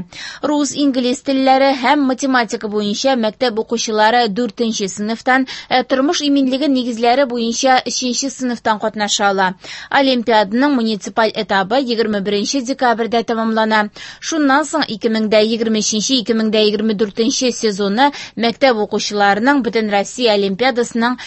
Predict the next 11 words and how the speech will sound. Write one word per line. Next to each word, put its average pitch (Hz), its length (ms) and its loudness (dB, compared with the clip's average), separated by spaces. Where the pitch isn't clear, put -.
республика 285 800 2
һәм 269 220 4
төбәк 262 380 0
этабында 220 560 0
катнашучыларның 202 1000 -2
исемнәре 240 480 0
билгеле 196 400 0
була. 185 300 0
Ике 285 180 0
мең 269 220 4
дә 247 80 4